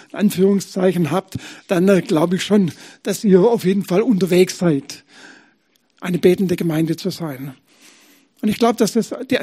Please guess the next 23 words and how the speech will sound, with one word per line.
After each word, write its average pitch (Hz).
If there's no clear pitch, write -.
die 220
gute 247
Atmosphäre, 196
die 190
wir 185
hier 180
erleben 190
dür-, 185
die 202
ihr 214
hier 185
erleben 196
dürft, 170
dass -
das 208
diese 214
Atmosphäre 185
prägt, 175
mehr 190
als 202
alles 214
mögliche 190
andere. 175